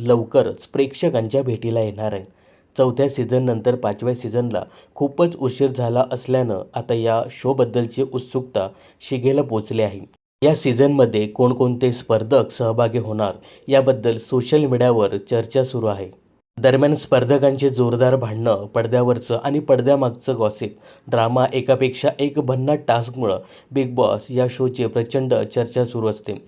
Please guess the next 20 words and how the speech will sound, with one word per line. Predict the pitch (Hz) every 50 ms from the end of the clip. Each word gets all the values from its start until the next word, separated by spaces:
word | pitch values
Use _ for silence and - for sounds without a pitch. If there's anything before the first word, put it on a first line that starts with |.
| - - - - - _ -
बिग | 151 160 170 170 151
बॉस | 165 175 175 170
मराठीच्या | 160 143 131 135 131 147 143 131 127 143 135 135
शोच्या | 131 - 135 127 127 139 135
पाचव्या | 131 127 113 107 - 127 131
सीझनची | 131 131 120 110 117 117 117 117 123
प्रेक्षक | 123 123 110 107 104 - - - 104 95 - - - - - _ -
आवर्जून | 139 123 120 127 131 123 113 113 113 117
वाट | 113 117 113 110 -
पाहत | - - 113 107 -
होते. | 113 104 107 107 101 - -
त्यांची | 113 113 107 123 120
प्रतीक्षा | 117 - 110 104 - 135 127 - - 123 104 -
आता | - 127 127 156 151
संपली | - - 131 113 113 107 123 123
आहे. | 117 104 104 101 - _ - - - _ _ _ _ _ _ _ _
लोकप्रिय | 139 139 143 139 - 165 165 165 170 170
अभिनेता | 175 - 139 143 135 151 147 147 131 135 147 139
रितेश | 123 120 120 127 139 135 123 -
देशमुख | 117 120 117 - - 131 123 113 104